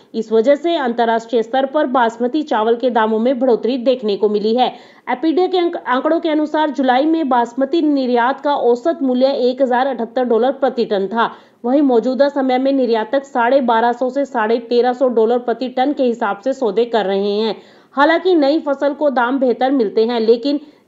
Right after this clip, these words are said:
जिस तरीके से दामों में इजाफा हुआ है, उससे बाजार विशेषज्ञ बेहतर मान रहे हैं।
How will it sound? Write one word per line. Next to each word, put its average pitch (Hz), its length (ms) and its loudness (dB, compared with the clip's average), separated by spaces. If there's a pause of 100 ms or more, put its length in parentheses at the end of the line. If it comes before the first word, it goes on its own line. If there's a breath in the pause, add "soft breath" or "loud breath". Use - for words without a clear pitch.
जिस 339 280 -2
तरीके 285 380 -2
से 311 120 -4
दामों 247 340 2
में 269 180 0
इजाफा 220 400 0
हुआ 285 260 4
है, 311 180 0
उससे 262 300 -2
बाजार 233 380 0
विशेषज्ञ 254 680 -2
बेहतर 220 380 0
मान 226 280 0
रहे 196 220 0
हैं। 214 220 -4